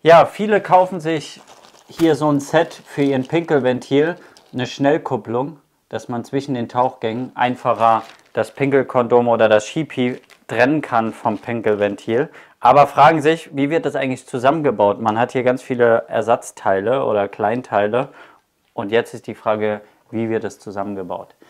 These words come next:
In der Regel, wenn man das P-Valve verwendet, ohne so eine Schnellkupplung, dann hat man das P-Valve, was im Anzug verbaut ist, und hat diesen Konnektor, der hier drin steckt im Schlauch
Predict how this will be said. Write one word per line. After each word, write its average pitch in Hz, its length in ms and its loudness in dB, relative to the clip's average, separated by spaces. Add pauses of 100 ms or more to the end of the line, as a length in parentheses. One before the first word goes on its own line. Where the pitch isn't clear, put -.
(240)
In 127 120 -2
der 139 100 4
Regel, 196 460 2 (260)
wenn 127 140 -2
man 139 120 0
das 127 200 -6
P-Valve 147 480 -2
verwendet, 127 840 -4 (800)
ohne 156 300 -2
so 110 80 -6
eine 110 160 -6
Schnellkupplung, 127 800 -6 (380)
dann 117 160 -2
hat - 160 -4
man 113 120 -6
das 107 160 -6
P-Valve, 147 480 -2
was 113 140 -6
im 117 120 -8
Anzug 110 320 -8
verbaut 113 420 0
ist, 120 280 -10 (600)
und 104 180 -8
hat 101 160 -8
diesen 110 260 -10
Konnektor, 107 560 -8
der 98 160 -6
hier 98 460 -6 (320)
drin 110 280 -4
steckt - 560 -8
im 123 220 -6
Schlauch 110 640 0